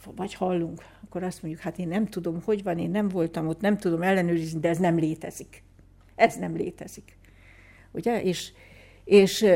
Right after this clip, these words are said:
nekünk ezt nagyon-nagyon meg kell jegyezni, mert, ö, Jézus is mondta egyszer más összefüggésben ugyan, de azért így, így az összefüggésből kiemelve is igaz ez a mondása, hogy "amit most cselekszem, nem érted,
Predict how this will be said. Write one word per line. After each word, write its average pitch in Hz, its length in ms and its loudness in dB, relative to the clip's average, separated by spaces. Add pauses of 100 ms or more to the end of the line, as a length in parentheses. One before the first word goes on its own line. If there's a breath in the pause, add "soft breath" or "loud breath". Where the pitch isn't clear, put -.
(100)
nekünk 208 420 4
ezt 202 180 2
nagyon-nagyon 202 680 6
meg 175 200 0
kell 170 240 -2
jegyezni, 160 600 0
mert, 170 360 -2 (440 soft breath)
ö, 180 240 6 (140)
Jézus 220 340 4
is - 160 0
mondta 202 280 2
egyszer 185 280 2
más 214 340 6
összefüggésben 175 840 0
ugyan, 180 320 0
de 175 120 0
azért 165 500 -2 (640 soft breath)
így, 196 320 0
így 202 160 4
az 185 180 4
összefüggésből 180 920 4
kiemelve 175 600 6
is 165 160 0
igaz 175 280 2
ez 170 160 0
a 165 60 0
mondása, 170 720 -2 (480 soft breath)
hogy - 220 -4
"amit 208 400 2
most 165 280 -4
cselekszem, 170 640 -2
nem 170 240 -2
érted, 156 600 -4